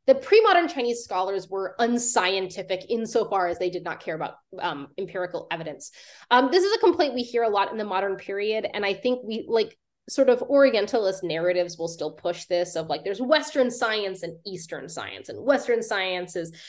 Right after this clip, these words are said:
and sometimes even I think people who, like, well-meaning, have well-meaning critiques of, like, Western science will be like, "It's too based in, like, X, Y, or Z," whereas the Eastern approach is holistic, right? There's this, this, this dichotomy, right?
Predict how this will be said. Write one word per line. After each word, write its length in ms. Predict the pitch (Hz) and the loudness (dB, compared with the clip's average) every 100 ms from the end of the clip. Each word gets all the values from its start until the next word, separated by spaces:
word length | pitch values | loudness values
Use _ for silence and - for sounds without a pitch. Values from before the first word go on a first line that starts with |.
| - | 2
and 140 | 311 320 | 6 8
sometimes 440 | 466 466 494 370 | 6 6 6 4
even 260 | 294 311 311 | 2 2 4
I 80 | 269 | 2
think 260 | 285 277 | 2 -4
people 300 | - 269 269 | -4 0 0
who, 380 | 269 254 240 240 | 0 0 0 0
like, 160 | 226 220 | 0 0
well-meaning, 920 | 202 240 247 254 233 240 226 214 190 _ - | 4 6 6 4 0 2 2 0 -2 _ -6
have 260 | 233 226 | -2 2
well-meaning 440 | 233 262 254 233 226 | 4 4 4 0 -4
critiques 560 | 180 - - 190 - | -6 -10 -12 -14 -8
of, 140 | 254 247 | -6 -2
like, 140 | 262 | -2
Western 440 | 226 220 - 247 | -2 -4 -4 -6
science 600 | 262 - - 156 160 - - - - - - | -4 -6 -6 -6 -8 -10 -12 -16 -20 -20 -14
will 80 | 190 | 0
be 140 | 214 | 4
like, 240 | 214 190 | 6 4
"It's 200 | 190 180 | 0 -2
too 320 | - 359 339 240 | 2 4 4 6
based 360 | 262 254 247 | 4 4 2
in, 160 | 240 220 | 0 2
like, 300 | 202 190 185 - _ - | 2 0 -2 -8 _ -4
X, 280 | 196 - - | -4 -4 -4
Y, 160 | 185 | 0
or 140 | 185 180 | 0 -2
Z," 260 | 170 170 | -4 -4
whereas 420 | 165 170 165 170 | -2 0 0 0
the 200 | 196 190 | -2 0
Eastern 720 | 262 254 - 240 233 226 214 185 _ | 2 2 2 4 4 4 0 -4 _
approach 400 | 170 175 214 214 | -6 0 0 2
is 140 | 196 | 0
holistic, 520 | - 190 180 190 - - | -2 -4 -4 -6 -6 -4
right? 160 | 190 190 - - | -4 -6 -14 -2
There's 220 | 247 247 | 8 8
this, 260 | 254 247 240 | 10 6 4
this, 180 | 226 220 | -2 -4
this 180 | 233 220 | -2 0
dichotomy, 800 | 233 214 - 247 240 208 165 147 156 | 2 0 4 6 6 4 0 -4 -2
right? 240 | 165 180 | 0 -2